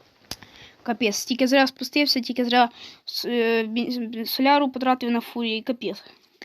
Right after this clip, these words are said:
Ну, а тут зараз дивіться, який горб. Тут горб, дай Боже. Зараз йди, воно поки вичухкає. Десь до, щ-, до п'ятдесяти може впасти зараз. Да, да, вже падає швидкість. Падає. П'ятдесятка, за сорок, за... Ні, ні, ні, тримаються на п'ятдесятці.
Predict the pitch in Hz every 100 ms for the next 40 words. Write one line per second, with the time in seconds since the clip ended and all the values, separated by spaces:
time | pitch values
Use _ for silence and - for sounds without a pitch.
0 | - 170 226 254 277 277 277 277 262 247
1 | 240 233 254 - 294 311 302 370 359 330
2 | 320 330 339 - - - - _ _ 247
3 | 277 277 262 349 302 262 - 269 262 269
4 | 254 233 233 - 226 240 262 - - 269
5 | 277 269 269 254 240 254 247 262 277 277
6 | 269 277 226 220 - 214 - 220 214 233
7 | 202 233 247 247 247 240 226 226 247 247
8 | 233 208 208 - 202 - - _ _ _
9 | _ _ _ _ - 233 240 220 208 -
10 | 269 269 302 285 262 226 233 254 311 320
11 | 269 254 233 220 - 247 254 247 240 247
12 | 233 214 - - 254 285 277 262 277 269
13 | 269 254 214 -